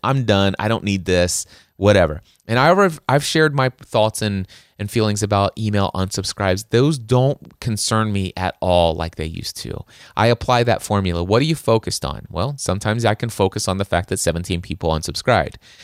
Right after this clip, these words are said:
The next question, the next vital question you're asking yourself all the time after you're, "What am I focused on?" The next one is, "What does this mean?" Well, it could be, "Oh my gosh, these people hate me. They no longer want me." Eh, that, that's,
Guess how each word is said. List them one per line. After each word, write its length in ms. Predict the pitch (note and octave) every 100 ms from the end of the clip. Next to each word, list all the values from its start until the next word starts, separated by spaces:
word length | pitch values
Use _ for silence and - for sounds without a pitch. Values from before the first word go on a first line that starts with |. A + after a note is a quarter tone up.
| - _
The 140 | G#2+
next 300 | G#2+ C3 -
question, 640 | - E3 F3 - F2+ F#2 C2+
the 80 | F2+
next 240 | G2+ -
vital 420 | F2+ F2+ F#2 G#2+ A2+
question 360 | A#2+ A#2 G#2+
you're 140 | G#2 G#2
asking 300 | G#2 - G2+
yourself 340 | G2 G2 -
all 120 | F#2
the 80 | F2+
time 260 | - A#2 F#2
after 260 | F#2+ F#2+ G2+
you're, 220 | F#2+ F#2 -
"What 360 | F2 E2+ F#2
am 120 | G2 F#2
I 80 |
focused 420 | F2 C3+ C3+ A#2+ D#2
on?" 220 | E2 C3 - - -
The 100 | G2+
next 220 | B2 -
one 120 | B2
is, 220 | A#2+ - -
"What 300 | E2+ F2 E2+
does 140 | D#2+
this 240 | G2 G#2 -
mean?" 300 | C3+ E3 - _ _ _ _ - -
Well, 140 | B2+
it 100 | A2
could 180 | C#3 C#3
be, 220 | G2 F2 - _
"Oh 120 | A2+
my 140 | A#2+ A2+
gosh, 240 | G#2+ F#2
these 140 | A2 -
people 260 | G#2 F2
hate 300 | F2+ B2 C#3
me. 160 | C3+ C3
They 120 | G2+
no 140 | F2+
longer 260 | F2+ F2 F2
want 220 | G#2 C#3+
me." 160 | C#3 C3+ - _ _ _ - _ _
Eh, 280 | B2 D#2+ A#2+
that, 260 | C3 D3 B2
that's, 420 | C3+ - -